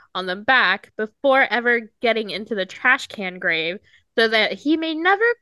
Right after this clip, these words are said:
quite be able to reach them with his creepy-ass hands. And all the needles will be tiny needles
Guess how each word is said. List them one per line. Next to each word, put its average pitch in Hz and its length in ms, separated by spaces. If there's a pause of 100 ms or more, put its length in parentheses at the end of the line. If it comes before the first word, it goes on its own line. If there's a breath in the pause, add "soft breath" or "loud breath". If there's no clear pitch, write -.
(140)
quite 320 340
be 269 220
able 277 320
to 247 320
reach 330 300
them 226 220
with 220 160
his 196 160 (180)
creepy-ass 226 600 (100)
hands. 196 580 (220)
And 226 220
all 285 240
the 403 120
needles 285 460
will 254 200
be 254 240 (420)
tiny 339 340
needles 175 480